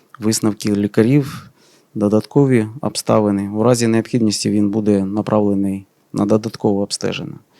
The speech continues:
На підставі заключень лікарів йому буде поставлений діагноз та винесена відповідна стаття закладу, ну, розладу хвороб за наказом чотириста другим Міністерства оборони України.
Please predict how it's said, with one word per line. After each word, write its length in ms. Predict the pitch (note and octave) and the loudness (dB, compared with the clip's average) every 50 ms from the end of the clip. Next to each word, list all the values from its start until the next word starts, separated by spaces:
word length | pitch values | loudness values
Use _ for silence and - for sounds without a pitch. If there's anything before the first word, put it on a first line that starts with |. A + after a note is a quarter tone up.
| _ - - _ _ | _ -20 -20 _ _
На 320 | - G2+ G#2 G#2+ G#2+ G#2 G2 - | -6 -4 -2 0 -2 -2 -4 -6
підставі 640 | A#2+ G#2+ - - - A#2 A2 G#2+ G#2+ G#2+ G#2 G2+ G2+ _ _ _ _ _ _ _ _ _ _ _ _ _ _ _ - | -6 -6 -2 0 2 4 4 4 4 2 2 0 -4 _ _ _ _ _ _ _ _ _ _ _ _ _ _ _ -10
заключень 580 | - F#2+ G2+ A2 - A#2+ B2 A2+ - A2 G#2 | -4 -2 -2 0 2 0 0 0 0 -2 -2
лікарів 400 | G#2 A2 - - C#3 E3+ F#3 F3 | -2 -2 0 0 0 2 2 2
йому 300 | D3 A#2+ A#2 B2+ C3+ B2+ | 0 0 0 -2 -2 -2
буде 460 | A#2+ A2+ A#2+ A#2+ A2 G#2+ G#2 G2+ G2+ G2+ G#2 A2 _ _ _ _ _ | -4 -2 -2 0 0 0 0 0 -2 -4 -10 -16 _ _ _ _ _
поставлений 520 | - A#2 - - B2+ A#2 A2 G#2+ G#2 G#2 G#2+ | -6 -6 -2 0 0 0 2 2 0 0 0
діагноз 760 | G#2+ A2+ C3 E3 E3+ C#3+ C#3+ C#3+ C3 - - - - - _ _ _ _ _ _ _ _ | 2 2 4 4 4 2 0 0 -2 -4 -8 -8 -12 -14 _ _ _ _ _ _ _ _
та 120 | - A2 | -2 0
винесена 760 | A2 A2+ A2+ A2 G#2 - - G#2+ G#2 G2+ G2 G2 F#2+ F#2 - - | 2 2 2 0 0 -2 -2 0 0 0 0 0 -4 -6 -8 -12
відповідна 600 | - - G#2 - - A2 G#2+ A2 G#2 G#2 G#2 G2+ | -10 -10 -10 -4 -2 -2 -2 0 0 0 -2 -2
стаття 500 | F#2+ - - - G#2+ - - A2+ A2 G#2+ | -2 -4 -4 -4 -6 -2 -2 0 0 0
закладу, 560 | G2 G2 G#2 G2 - - G#2 G#2 G#2 - - - - _ _ _ _ _ - | 0 -2 -4 -4 -4 -6 -6 -6 -6 -8 -10 -12 -14 _ _ _ _ _ -4
ну, 200 | A2 G#2+ - - G#3+ G3+ | -4 -4 -4 -6 -6 -4
розладу 480 | A2+ G#2+ G#2+ G#2 G2 G#2 G#2 G#2 G#2 | -2 0 0 0 0 0 0 0 0
хвороб 420 | F#2 - - A#2+ B2 C#3+ E3 - _ _ _ _ _ _ _ _ _ _ _ _ _ _ _ _ _ _ _ _ _ - - | -2 0 0 2 2 2 0 0 _ _ _ _ _ _ _ _ _ _ _ _ _ _ _ _ _ _ _ _ _ -8 -8
за 180 | A2+ G#2 A2 | -4 -2 0
наказом 440 | A2 A#2 G#2+ - A#2 A2 G#2 G#2+ G#2 | 0 0 0 0 -2 0 0 -4 -4
чотириста 440 | G2 - - - G#2 G#2 - - G#2 | -6 -8 -8 -8 -8 -8 -8 -8 -6
другим 340 | G#2 A2+ A2+ G#2+ G2+ G#2 G#2 | -4 -4 -4 -2 -2 -2 -2
Міністерства 540 | G2+ G#2 G#2 G2 - G#2+ G#2 G2 - - G2 | 0 -2 -2 -4 -4 -6 -6 -6 -8 -10 -8
оборони 320 | G2 G2+ G2+ G#2 G#2 G#2 | -6 -4 -2 -2 -2 -2
України. 420 | G2+ G2 - G2+ G2+ G2+ G2+ G2+ | -2 -4 -4 -6 -4 -4 -6 -8